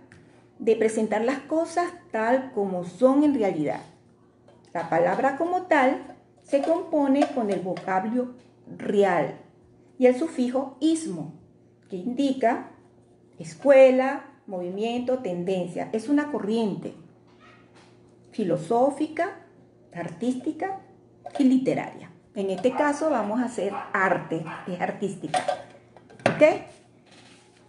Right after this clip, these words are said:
Vamos a utilizar cucharas de palo, porque desde pequeña, eh, me, me crié con mi, la nonna,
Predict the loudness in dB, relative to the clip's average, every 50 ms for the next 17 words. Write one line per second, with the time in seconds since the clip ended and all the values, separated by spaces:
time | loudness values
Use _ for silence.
0 | _ _ _ _ -20 -20 -20 -20 -20 -20 -20 -20 -20 -20 -20 -20 -18 -18 -16 -6
1 | -2 0 2 2 2 2 0 -2 0 2 2 2 2 4 4 4 4 4 2 0
2 | 0 2 4 4 4 4 2 0 2 2 4 4 4 4 4 2 0 -2 -6 -16
3 | -20 -20 -20 _ _ _ _ -20 -20 -20 _ _ _ _ _ _ _ _ _ _
4 | -8 -8 -2 2 2 2 2 2 -4 -10 -16 -8 -4 -2 0 0 0 0 0 -2
5 | 2 4 6 6 6 4 2 0 0 0 -2 -2 -2 -2 -2 -2 -2 -4 -4 -4
6 | -4 -4 -4 -4 -4 -4 -4 -2 -2 2 4 4 4 4 4 4 4 6 6 6
7 | 4 4 4 4 4 6 6 4 4 2 0 0 0 -2 -4 -6 -10 -16